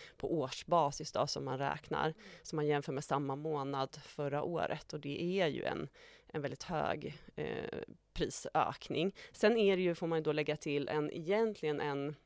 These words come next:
en effekt av att priserna en gång steg så mycket, så man hela tiden backar tillbaks ett år, så får man ju liksom samma. Så det är inte det att det från månad till månad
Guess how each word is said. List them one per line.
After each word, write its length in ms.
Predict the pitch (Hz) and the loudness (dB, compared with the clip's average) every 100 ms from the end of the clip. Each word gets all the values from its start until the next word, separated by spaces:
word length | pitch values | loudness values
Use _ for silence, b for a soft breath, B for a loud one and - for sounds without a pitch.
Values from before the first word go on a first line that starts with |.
| _ _ B B B | _ _ B B B
en 180 | - 180 | 0 0
effekt 500 | 196 - 247 - - | 2 0 0 0 2
av 120 | 143 | 2
att 160 | 139 - | 2 -2
priserna 440 | 175 160 - 147 - | -2 -2 0 0 8
en 260 | 233 214 165 | 10 10 10
gång 220 | 135 156 | 4 2
steg 280 | - 143 139 | -2 -4 0
så 100 | 156 | 2
mycket, 380 | 190 - 226 156 | 0 2 0 2
så 80 | |
man 100 | 156 | 0
hela 240 | 170 185 202 | 0 2 0
tiden 320 | 160 143 147 | 0 0 0
backar 260 | 151 - 165 | -2 -4 -6
tillbaks 540 | 170 202 202 190 - | 2 6 6 4 -2
ett 240 | 156 - - | -8 -10 -2
år, 440 | 285 254 - - 160 b b | 2 2 2 -2 -4 b b
så 140 | - | -8
får 220 | - 151 147 | 0 2 2
man 120 | 147 | 2
ju 60 | |
liksom 220 | 139 - 135 | 0 -4 0
samma. 480 | - 160 156 180 | 4 6 6 4
Så 100 | - | 2
det 80 | 170 | 0
är 20 | |
inte 140 | 180 214 | 0 4
det 140 | 185 | 4
att 260 | 143 - - B B B - | 4 2 -16 B B B -2
det 140 | 170 | 0
från 260 | 160 156 165 | 2 2 6
månad 640 | 202 190 147 151 156 147 | 6 6 6 2 2 0
till 180 | 160 147 | -2 2
månad 760 | 165 240 160 131 165 311 175 | 6 6 4 2 4 4 4